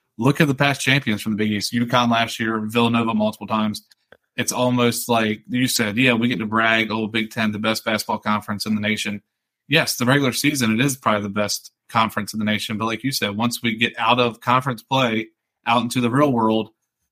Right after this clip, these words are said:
then things fall apart on us. Because l-, take example, you all, I think it was last year, the year before.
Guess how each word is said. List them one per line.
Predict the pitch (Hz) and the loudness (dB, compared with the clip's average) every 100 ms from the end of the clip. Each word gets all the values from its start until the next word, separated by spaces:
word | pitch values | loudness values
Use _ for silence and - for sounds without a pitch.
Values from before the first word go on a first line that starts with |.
| _ | _
then | 123 117 | -4 0
things | 120 120 | 0 0
fall | 117 120 | 0 0
apart | 104 131 139 | 2 2 2
on | 107 | 0
us. | - | -4
Because | 135 135 | -2 -2
l-, | 156 - | -2 -4
take | 170 208 | -2 0
example, | 185 143 160 151 | 0 0 0 0
you | 127 160 | 0 2
all, | 120 | 2
I | 104 | 0
think | 196 | 0
it | 170 | -2
was | 113 | 0
last | 120 160 170 | 0 0 -2
year, | |
the | 139 | -2
year | 135 | -4
before. | 110 131 135 117 | -4 -2 0 0